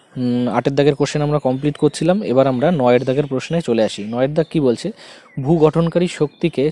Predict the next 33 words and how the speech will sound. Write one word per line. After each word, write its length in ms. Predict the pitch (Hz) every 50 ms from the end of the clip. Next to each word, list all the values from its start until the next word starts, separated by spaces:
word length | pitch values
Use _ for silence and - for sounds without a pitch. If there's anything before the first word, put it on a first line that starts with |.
| -
চার 260 | - - 123 123 123 131
ভাগে 240 | 131 147 156 170
ভাগ 160 | 147 123 123 -
করা 180 | - 123 113 107
যায়, 160 | 104 107 110
এটি 140 | 117 117 156 -
ঠিক 140 | - 185 175
কি 100 | - -
ভুল? 300 | 127 117 117 104 110 120 127 - - -
এটি 160 | 139 147 156 170
কিন্তু 260 | 165 170 165 160 151
আমাদের 240 | 123 127 127 147 135
ভুল 260 | 123 - 135 139 135
হবে, 180 | 127 107 113
কারণ 340 | 117 - 113 117 143 170 165
ভূ 180 | 131 - 127 127
গঠনকারী 480 | 123 120 110 131 135 143 - 147 147
প্রক্রিয়াকে 580 | 143 - 120 120 113 - 127 123 127 123 - 170
চার 260 | - - 135 131 135
ভাগে 240 | 127 147 131 113 110
নয়, 220 | 107 117 151 190
দুই 380 | 214 135 127 131 139 160 165 156
ভাগে 240 | 135 135 123 123 127
ভাগ 180 | 117 113 107 -
করা 180 | - 117 113 104
হয়। 180 | 110 104 85 - - - - - - - - _ - - - _ -
আচ্ছা, 340 | 131 131 - - 117 104 - -
আমরা 240 | 117 123 139 139 139
এবার 220 | 135 131 135 127
নেক্সট 300 | 123 117 127 139 - -
কোশ্চেনে 320 | - 156 143 - 156 151 147
চলে 220 | - 147 139 143
আসি। 220 | 135 131 - 202